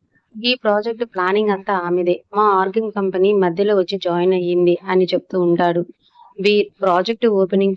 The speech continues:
చాలా సక్సెస్ఫుల్ గా జరుగుతుంది. మనస్సుని మాత్రం ఏం మాట్లాడకుండా తన ఆలోచనలో తాను ఉంటుంది. నిత్య అది గమనించి, "ఏమైంది మను, ఎందుకు ఏదోలా ఉన్నావు?" అని అడుగుతుంది.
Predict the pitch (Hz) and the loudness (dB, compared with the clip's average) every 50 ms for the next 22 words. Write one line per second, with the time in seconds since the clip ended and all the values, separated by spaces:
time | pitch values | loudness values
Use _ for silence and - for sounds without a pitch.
0 | - 190 175 175 185 190 - - 170 - - 208 196 - - 196 190 196 190 196 | 0 -2 0 0 -2 -4 -4 -4 -6 -6 -6 -10 -10 -6 -6 -2 -2 -2 -2 -2
1 | 180 165 160 156 - 180 175 175 175 175 175 - _ 180 170 170 180 185 - 208 | -4 -4 -4 -4 -4 -2 0 0 0 -2 -4 -8 _ -4 -2 0 -2 -2 -2 -2
2 | 190 190 190 185 175 175 185 180 185 185 180 175 180 196 196 185 175 175 170 - | -2 -2 -2 -2 -4 -2 0 0 2 4 4 6 6 6 6 4 2 0 -2 -2
3 | 190 185 180 - 185 175 175 175 185 190 - _ _ _ _ _ _ _ _ - | -4 -4 -2 -2 0 2 2 2 0 -2 -4 _ _ _ _ _ _ _ _ -2
4 | 226 226 226 214 196 185 190 208 208 214 208 185 180 180 196 196 - 175 170 175 | 0 2 2 4 4 4 2 2 2 0 0 0 2 2 2 0 0 0 0 2
5 | 175 170 170 170 - 180 175 175 175 175 175 - _ _ _ _ _ _ 208 220 | 2 2 0 0 0 2 2 4 4 2 0 -4 _ _ _ _ _ _ 0 0
6 | 214 202 247 254 240 220 214 202 202 190 185 190 202 220 214 - - 220 208 190 | 2 2 4 4 4 4 4 2 4 2 4 4 2 0 -2 -4 -2 2 4 6
7 | 180 185 196 208 220 214 202 196 180 175 170 170 180 196 185 175 180 175 190 226 | 6 6 6 4 4 4 4 6 6 6 6 6 4 4 4 4 4 4 4 2
8 | 226 233 220 190 180 175 202 208 208 202 196 190 190 190 185 185 196 202 185 180 | 0 2 2 2 4 4 4 2 4 4 4 4 4 4 4 2 2 2 2 2
9 | 180 175 165 160 165 175 160 185 175 170 170 170 170 | 2 2 0 0 -2 -2 -2 2 2 2 2 2 -2